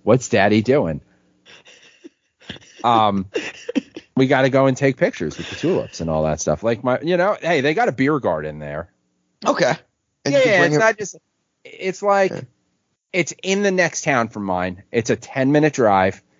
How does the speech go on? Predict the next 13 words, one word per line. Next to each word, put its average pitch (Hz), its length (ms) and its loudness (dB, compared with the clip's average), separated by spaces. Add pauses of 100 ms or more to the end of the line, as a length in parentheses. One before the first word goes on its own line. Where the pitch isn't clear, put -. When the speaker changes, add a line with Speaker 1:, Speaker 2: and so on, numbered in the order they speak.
(220)
Speaker 1:
They 110 120 2
bring 120 260 2
in 107 100 0
food 156 320 0
trucks. - 540 0 (260)
They 101 120 0
have 104 160 0
a 92 60 -6
beer 131 300 0
garden. 120 560 0 (320)
You 98 80 -10
walk 131 300 0
through, 127 500 0